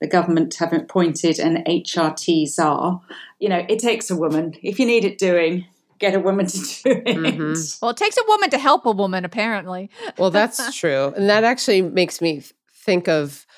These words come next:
Speaker 2: so you and I, actually the three of us, are huge believers in sharing our stories. And, um, I actually have worked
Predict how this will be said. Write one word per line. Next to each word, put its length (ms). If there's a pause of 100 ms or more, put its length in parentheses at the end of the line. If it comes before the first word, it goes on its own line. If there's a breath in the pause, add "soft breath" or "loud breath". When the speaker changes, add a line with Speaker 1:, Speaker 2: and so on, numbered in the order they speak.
(180 soft breath)
Speaker 2:
so 160
you 580
and 180
I, 580
actually 300
the 120
three 220
of 120
us, 160
are 120
huge 540
believers 600 (400 soft breath)
in 380 (100)
sharing 520
our 140
stories. 580
And, 300 (480 loud breath)
um, 340
I 120
actually 340
have 460
worked 320